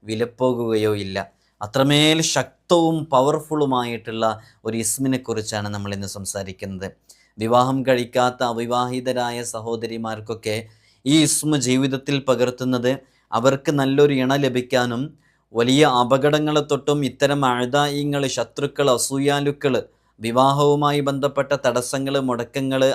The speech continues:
അതിനെ തൊട്ടൊക്കെ ഹിഫ്ള് ലഭിക്കാനും കാരണമാകുന്ന അതിവിശിഷ്ടമായൊരു ഇസ്മാണ്. ഉറക്കത്തിലൊക്കെ പേടിച്ച് കരയുന്ന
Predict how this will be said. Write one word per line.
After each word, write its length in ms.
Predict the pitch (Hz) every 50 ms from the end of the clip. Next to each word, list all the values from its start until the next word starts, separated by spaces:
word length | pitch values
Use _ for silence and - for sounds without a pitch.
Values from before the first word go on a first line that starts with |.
| - 117
അതിനെ 240 | 117 123 127 135 127
തൊട്ടൊക്കെ 500 | - 139 - - 135 131 - 131 123 127 135 147 147 - - _ _ _ -
ഹിഫ്ള് 400 | 151 143 139 - - 185 202 196 180
ലഭിക്കാനും 540 | 165 151 156 147 147 147 139 135 139 135 127 131
കാരണമാകുന്ന 760 | 123 123 123 131 127 123 123 120 120 117 113 117 120 120 120 113 107
അതിവിശിഷ്ടമായൊരു 1040 | 104 110 127 123 113 107 - 131 123 - - 127 117 113 110 107 107 101 101 95 101 95
ഇസ്മാണ്. 400 | - - 107 104 101 95 95 92 - _ _ _ _ _ _ _ -
ഉറക്കത്തിലൊക്കെ 760 | 120 131 143 143 143 - 175 170 175 175 165 175 170 170 170 - - -
പേടിച്ച് 560 | 139 131 135 143 147 147 147 147 - - 165
കരയുന്ന 520 | 151 151 143 143 139 139 139 139 131 131